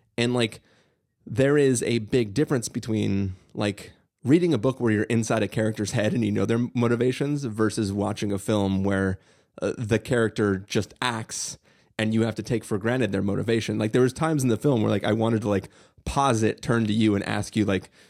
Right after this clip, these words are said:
"Do you know why she's agreeing to do this?" Or,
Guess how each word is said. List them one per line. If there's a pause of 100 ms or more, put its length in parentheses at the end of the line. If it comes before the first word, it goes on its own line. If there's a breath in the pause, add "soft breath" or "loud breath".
(320 soft breath)
"Do
you
know
why
she's
agreeing
to
do
this?"
Or,